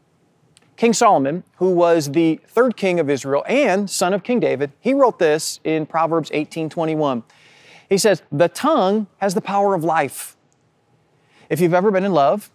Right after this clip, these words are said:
or you are married, you know, that first time you heard that person say, "I love you,"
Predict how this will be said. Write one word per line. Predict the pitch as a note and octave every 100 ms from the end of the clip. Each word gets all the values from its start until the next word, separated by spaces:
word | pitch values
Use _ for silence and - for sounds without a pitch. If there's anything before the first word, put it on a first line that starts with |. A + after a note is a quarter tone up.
| -
or | D#3
you | D#3+
are | D3+
married, | F#3+ D4+ D#3+ D3 E3+ _ _ _ _ _
you | E3 E3+
know, | D#3
that | D#3+
first | - - B3+ C4+ -
time | - A3 E3 D3+ D#3+ D3+
you | F3 F3+
heard | G3+ G3+
that | E3 D3+
person | F#3 E3+ F3
say, | D#3 F3 D#3+ -
"I | D#3+
love | D#3+ D#3 F3 D3
you," | C3+